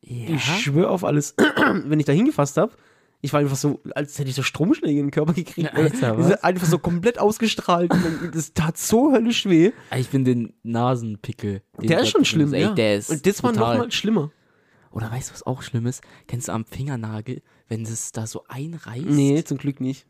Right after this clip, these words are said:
Speaker 2: Also doch, aber ganz selten. Aber ich bin keiner von den Leuten, die das, äh, mein-, meine Frau hat das Problem, weil die da
Speaker 1: Ja?
Speaker 2: immer rum-, rumzippelt und, äh, Haut wegfetzelt und so.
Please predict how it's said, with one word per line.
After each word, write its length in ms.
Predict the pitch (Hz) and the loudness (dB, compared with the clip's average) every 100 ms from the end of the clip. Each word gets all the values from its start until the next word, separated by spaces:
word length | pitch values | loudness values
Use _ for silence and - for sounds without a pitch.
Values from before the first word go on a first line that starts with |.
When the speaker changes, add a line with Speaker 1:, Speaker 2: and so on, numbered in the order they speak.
| _ | _
Speaker 2:
Also 220 | - 139 | -2 2
doch, 240 | 170 185 - | 2 0 -2
aber 120 | 135 | -2
ganz 220 | 147 143 | -2 -2
selten. 340 | 135 127 127 123 | -2 -4 -4 -2
Aber 120 | 131 | -2
ich 80 | 135 | -2
bin 100 | 139 | -2
keiner 220 | 139 139 | 0 0
von 100 | 139 | -2
den 140 | 135 | 0
Leuten, 280 | 131 131 135 | 0 -2 -4
die 120 | 131 | -6
das, 180 | 127 123 | -6 -8
äh, 80 | 117 - - | -12 -12 -14
mein-, 180 | - 113 | -10 -6
meine 180 | 120 139 | -2 -2
Frau 240 | - 139 | 0 0
hat 100 | 147 | 0
das 100 | 131 | -2
Problem, 440 | - 135 127 123 147 | -6 -8 -6 -10 -10
weil 120 | 127 | -12
die 100 | 120 | -6
da 60 | 123 | -4
Speaker 1:
Ja? 40 | 113 | -2
Speaker 2:
immer 200 | 123 147 | -4 -4
rum-, 240 | 139 135 131 | -4 -4 -4
rumzippelt 880 | 131 127 139 139 _ - 139 143 131 | -4 -2 -4 -6 _ -10 -2 -2 0
und, 160 | 135 | -4
äh, 340 | 131 - - 131 | -4 -8 -12 -4
Haut 240 | 143 139 - | -2 -2 -2
wegfetzelt 580 | 135 - - - 135 | -6 -6 -8 -6 -10
und 120 | - 131 | -8 -6
so. 180 | 139 | -6